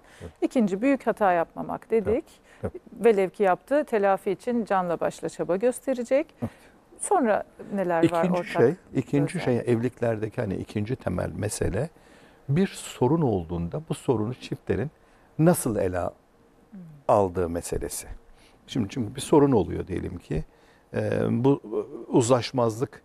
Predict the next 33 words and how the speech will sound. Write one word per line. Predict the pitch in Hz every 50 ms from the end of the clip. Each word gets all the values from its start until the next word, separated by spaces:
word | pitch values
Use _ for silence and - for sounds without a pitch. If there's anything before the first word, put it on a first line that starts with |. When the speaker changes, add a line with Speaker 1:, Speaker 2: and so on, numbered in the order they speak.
| _ _ _ _ _ -
Speaker 1:
sonuçta | - - - 139 110 107 - - - - 117
evlilik | 123 113 107 110 - -
sorunu | - - 143 117 123 160 190
olacak, | 196 190 147 98 87 - -
kaçınılmaz. | - 135 - - - - - - - - 208 - - _ _ _ _ _ _ _ _ _ _
Speaker 2:
Hı | -
hı. | 117
Speaker 1:
E, | 120
bunu | 139 147 143
bir | 151 147
uzlaşmazlık | 143 139 135 135 139 135 - - - 139 135 131 123 123 - - -
oldu, | 101 92 87 - 127 151 165 -
iki | 110 - 147
farklı | - - 117 113 - - - 110 95 - - _ _ -
bir | 104 - -
şey | - - 95
oldu, | 82 82 80 80 - 113 139 156 - _ _ _ _ _ _ _ _ _ _
tartışmaya | - - 117 110 - - - - - 131 127 120
başladınız, | 101 90 90 - - - 87 101 120 120 -
kavga, | - - 135 110 90 90 135
yıkıcı | 143 120 104 - 123 98 104 -
kavga. | - 98 92 87 76 76 85 87
Yani | 95 104 107 117 123 139
bir | 180
sorunu | 175 - - - 165 135 135 123 131 170 202 - _ _ _ _ _ _ _
nasıl | 110 113 127 135 - - 151 117
ele | 98 95 98
alıyorsunuz? | 92 87 87 85 82 82 - - 87 - - - - - - - - - - _ _
Yıkıcı | 95 92 - - - 110 107 147 131
bir | 123 127 117
kavgaya | - - - 110 104 101 101 113 117 123
gidecek | 110 107 101 101 101 95 113 107 - -
şekilde | - - - - - 101 95 117 147 151 123